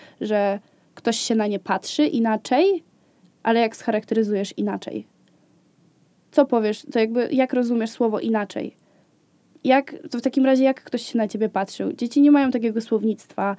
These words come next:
są niewinne, nie wiedzą często, jak nazwać pewne rzeczy, pewne schematy, a mimo to im to się, to się przytrafia im.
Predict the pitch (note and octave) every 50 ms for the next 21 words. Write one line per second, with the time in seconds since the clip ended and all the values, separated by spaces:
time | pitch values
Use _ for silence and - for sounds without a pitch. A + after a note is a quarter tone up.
0 | - - - - - - - - - C4+ C#4 D4 D4 D4 D4+ D#4 B3 A3+ A3 A3
1 | G3+ F#3+ G3 G#2+ G#2 - - _ - _ _ - A#3 A#3+ A#3+ D4 C#4+ D4+ C#4+ C4
2 | C4+ C4 B3 - B3+ A#3 A3+ - A#3+ A#3 B3+ A#3+ A3 G#3 - - - G#3 G#3+ G3+
3 | G3+ G3 G#3 G3+ G3+ - A3+ A3+ A3+ G#3+ A3 G#3+ G#3 - - A3+ A#3 G#3+ G#3+ G#3+
4 | - - G3+ A3+ D4 D#4+ - _ _ _ _ _ _ _ _ - - A#3 A#3+ C4
5 | C#4+ D#4 D4 - C4+ - - C4 A#3+ A#3+ - A#3+ - - _ _ _ _ _ -
6 | - C4 - D#4 C#4+ - - C#4 - C#4 B3+ A3 A3 - - - - - - -
7 | - -